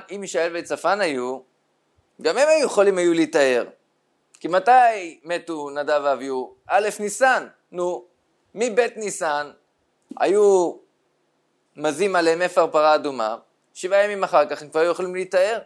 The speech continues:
י"ד ניסן הם כבר היו יכולים להיות טהורים. אז לא הם אלה שהיו אנשים שהיו טמאים לנפש אדם.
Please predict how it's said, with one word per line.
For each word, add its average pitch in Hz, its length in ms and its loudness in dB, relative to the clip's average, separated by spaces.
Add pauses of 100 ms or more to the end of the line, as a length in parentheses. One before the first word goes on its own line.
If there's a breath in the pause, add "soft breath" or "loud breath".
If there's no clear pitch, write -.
(880)
י"ד 110 140 -6
ניסן 175 480 0
הם 170 60 -10
כבר 160 100 -2
היו 165 160 -2
יכולים 170 220 -8
להיות 170 180 -4
טהורים. 175 400 -2 (720 soft breath)
אז 127 160 -6
לא 208 120 2
הם 214 240 2
אלה 180 460 2
שהיו 156 340 -2
אנשים 151 360 -8
שהיו 151 240 -6
טמאים 143 240 -10
לנפש 139 300 -8
אדם. 123 280 -2